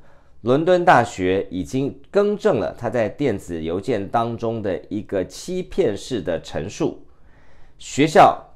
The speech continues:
到目前为止还没有发出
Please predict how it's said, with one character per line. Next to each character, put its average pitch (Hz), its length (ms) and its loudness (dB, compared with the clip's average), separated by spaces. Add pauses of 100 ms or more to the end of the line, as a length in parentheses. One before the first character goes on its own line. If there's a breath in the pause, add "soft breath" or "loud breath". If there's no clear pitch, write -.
(400)
到 180 120 8
目 180 160 4
前 123 160 -2
为 104 160 0
止 85 180 -10
还 101 320 -2
没 131 300 0
有 92 160 2
发 107 320 -2
出 101 480 -8